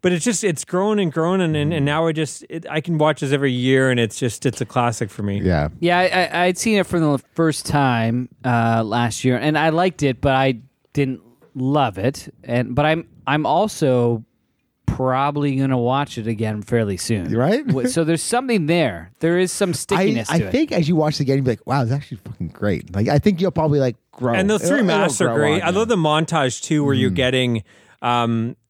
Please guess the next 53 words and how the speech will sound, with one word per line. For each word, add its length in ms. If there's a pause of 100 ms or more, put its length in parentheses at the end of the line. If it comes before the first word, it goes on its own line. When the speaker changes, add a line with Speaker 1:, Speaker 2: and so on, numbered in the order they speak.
(120)
Speaker 1:
y-, 80 (140)
you 140
know, 140
all 160
the 80
stuff 240
going 220
on 120
Halloween, 500
the 80
great 300
score, 500
Speaker 2:
Yeah. 320
Speaker 1:
and 120
you're 80
seeing 200
the 80
kids 340
in 100
the 80
silhouette 520
of, 160
like, 180
the 80
dusk. 600
Speaker 2:
Oh, 240
such 280
a 80
Speaker 1:
Um, 480
is 120
Speaker 2:
the, 80
Speaker 1:
it 40
dusk 220
Speaker 2:
uh, 20
Speaker 1:
or 40
dawn? 400 (1200)
Speaker 2:
Dusk. 380 (320)
Speaker 1:
Okay. 180 (320)
Yeah. 220
Anyways, 540
all, 160
all 200
that 160
is 140
great. 400
Speaker 3:
Which 220
Speaker 1:
It, 40
Speaker 3:
one 120
Speaker 1:
it's 120
Speaker 3:
is 60
Speaker 1:
so 60
Speaker 3:
it? 80
Speaker 1:
cool. 160